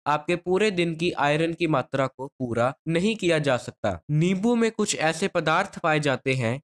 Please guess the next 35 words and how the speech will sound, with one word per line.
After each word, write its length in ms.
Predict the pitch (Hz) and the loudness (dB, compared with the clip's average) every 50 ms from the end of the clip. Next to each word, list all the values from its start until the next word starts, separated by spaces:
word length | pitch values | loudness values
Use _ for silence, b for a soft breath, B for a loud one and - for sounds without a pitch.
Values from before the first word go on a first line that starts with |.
| _ 139 | _ -6
जो 280 | 139 151 156 175 196 | -2 0 2 2 2
बाकी 420 | 175 156 165 156 156 160 156 220 226 | 2 0 0 0 0 -2 -2 -2 -2
की 240 | - - 160 160 165 | 0 0 -2 -2 -2
खाने 400 | 160 - - 147 156 180 208 214 | -2 -2 0 0 0 2 0 -2
की 140 | - - 170 | -2 -4 -6
चीजों 360 | - - 160 156 143 147 147 | -2 0 0 0 2 0 0
से 140 | 151 165 156 | 0 0 0
लिए 300 | 151 143 135 143 147 147 | 2 2 2 2 2 2
गए 300 | 131 117 110 117 135 - _ _ - | 0 0 0 0 -2 -4 _ _ -2
आयरन 340 | 151 160 170 190 208 220 214 | 0 2 2 2 0 0 0
को 160 | - 196 185 | 0 -2 0
पचाने 460 | - 180 165 - 160 143 139 143 151 | 0 -2 0 2 2 2 2 2 0
में 120 | 165 190 202 | 0 0 0
मदद 320 | 196 175 160 156 160 156 | 0 2 2 2 0 0
करते 320 | 156 - 131 - _ - 107 | -2 -2 -4 -4 _ -6 -6
हैं, 220 | 104 107 95 90 - - | -4 -6 -8 -6 -4 0
ताकि 320 | 156 156 160 160 214 220 | 0 0 0 0 0 0
हमारा 360 | 214 214 175 160 151 151 156 | 2 2 2 2 2 2 2
शरीर 480 | 156 156 - 147 123 120 120 120 127 123 - - | 2 0 0 0 2 2 0 0 -2 -6 -6 -4
उस 220 | 170 202 - - - - | -4 -2 -2 -4 -4 0
आयरन 380 | 147 147 143 143 151 160 160 | 0 2 2 2 2 0 -2
को 260 | 156 156 151 175 202 - | 0 0 0 0 0 -2
इस्तेमाल 500 | - - - - 165 156 147 131 131 131 | -4 -4 -2 -2 0 2 2 2 0 0
कर 180 | - 127 113 | -2 -4 -4
सके। 360 | 113 - - 110 - 104 95 - - | -4 -6 -12 -12 -10 -10 -10 -8 -4
आपका 360 | 147 151 160 156 160 - 220 226 | -2 -2 -2 -2 -2 -2 0 0
शरीर 460 | 220 - 208 175 151 135 135 143 147 | 0 2 2 2 4 4 2 2 0
नॉन 360 | 147 151 156 156 180 202 220 | 0 2 2 4 4 2 2
वेज 200 | 214 190 185 175 | 2 2 0 0
चीजों 360 | - - - 170 151 147 156 156 | -2 -2 0 0 2 2 2 0
से 300 | 156 156 131 135 151 156 _ _ - | 0 0 0 -2 -2 -4 _ _ -6
आसानी 420 | 156 - 175 165 175 196 208 226 | -4 0 0 0 2 2 0 0
से 160 | 220 - 226 | 0 0 2
आयरन 400 | 208 - 156 151 151 160 156 156 | 2 2 4 2 4 2 2 0
को 220 | 151 - 160 175 | 0 0 0 0